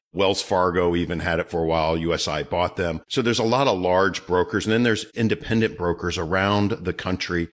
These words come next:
and they range anywhere from billions of dollars of revenue to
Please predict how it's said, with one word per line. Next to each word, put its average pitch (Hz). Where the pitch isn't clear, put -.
and 127
they 123
range 139
anywhere 113
from 87
billions 98
of 80
dollars 87
of 80
revenue 90
to 82